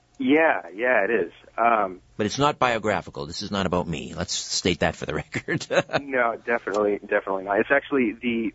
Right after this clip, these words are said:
Speaker 1: the kinda, the catalyst for the writer, um, was, uh, and I'm sure most of your listeners know about this, but the, the famous or infamous,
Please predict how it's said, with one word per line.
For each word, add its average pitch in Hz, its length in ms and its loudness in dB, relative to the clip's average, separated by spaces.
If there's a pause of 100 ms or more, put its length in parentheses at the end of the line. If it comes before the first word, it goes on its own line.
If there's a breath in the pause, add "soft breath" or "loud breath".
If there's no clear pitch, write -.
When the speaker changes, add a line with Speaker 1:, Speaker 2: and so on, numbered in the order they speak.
(120)
Speaker 1:
the 120 120 0
kinda, 117 540 2
the 101 80 -2
catalyst 117 580 2 (100)
for 104 100 -2
the 95 80 2
writer, 95 680 2
um, 90 460 0 (720 soft breath)
was, 107 400 4 (120)
uh, 101 40 2 (200)
and 110 100 4
I'm 101 100 0 (200)
sure 104 300 2 (260)
most 110 480 0
of 98 60 -8
your 101 160 0
listeners 98 500 -2
know 98 160 4
about 92 260 2
this, 92 120 0 (120)
but - 160 -2
the, 95 260 4 (100)
the 95 460 0 (560)
famous 113 320 4 (120)
or 98 180 2
infamous, 98 480 -2